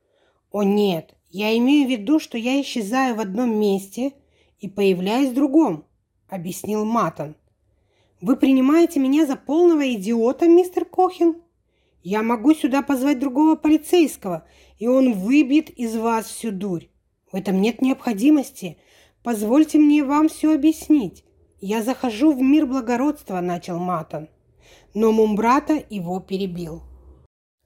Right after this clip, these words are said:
«Что это ещё за мир такой?» гневно сверкая глазами, спросил он. «Это мир, в котором Творец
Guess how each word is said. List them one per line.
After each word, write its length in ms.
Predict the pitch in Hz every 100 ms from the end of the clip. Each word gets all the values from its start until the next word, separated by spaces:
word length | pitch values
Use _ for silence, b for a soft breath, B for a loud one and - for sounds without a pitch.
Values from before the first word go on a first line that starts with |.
| _
«Что 400 | - - 240 277
это 200 | 269 269
ещё 380 | 269 277 - 269
за 160 | 262
мир 240 | 277 320 311
такой?» 360 | - 190 190
гневно 440 | 170 185 226 214 208
сверкая 460 | - 196 208 202
глазами, 520 | 180 196 185 233 233 220
спросил 520 | - 190 - 208 -
он. 360 | 220 185 170 - _ _ _ _ _ _
«Это 220 | - 196 240
мир, 240 | 294 330
в 80 | -
котором 460 | 254 - 302 285
Творец 580 | - 226 240 294 320 -